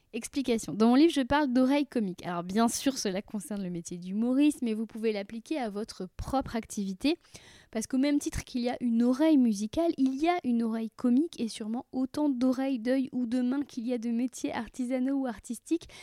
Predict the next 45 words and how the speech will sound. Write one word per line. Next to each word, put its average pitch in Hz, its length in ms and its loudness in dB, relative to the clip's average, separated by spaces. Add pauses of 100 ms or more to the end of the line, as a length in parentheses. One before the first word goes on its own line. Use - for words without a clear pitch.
(260)
Et 262 120 0
l'oreille 285 500 6
comique, 247 560 0
par 226 160 -2
exemple, 233 380 -4 (160)
c'est - 180 -4
une 233 140 -2
compétence, 262 500 -2
je 262 60 0
dirais 240 200 0
même 262 220 0
un - 160 -8
sixième 254 720 -2
sens, - 340 -4 (560)
que 277 120 4
va 277 160 4 (120)
développer 240 460 0
votre 247 260 -4
cerveau 226 480 -2
à 247 140 -2
force 262 300 -6
d'écrire 254 560 -2
et 247 100 -2
de 240 160 -2
tester 247 480 -4
des 240 120 0
blagues. 208 340 -2 (460)
Et 233 120 -4
plus - 240 -2 (240)
il 240 160 2
en 202 60 -4
fera, 262 420 -2 (160)
plus - 180 0 (160)
il 269 160 -2
comprendra 269 580 -4
comment 254 380 -2
en 247 40 -8
faire. - 460 -8 (120)
Comment ? 269 320 2 (420)
Eh 226 80 -6
bien, 262 200 -2
à 226 60 -2
force 233 360 -6
de 220 120 -2
prendre, 208 400 -8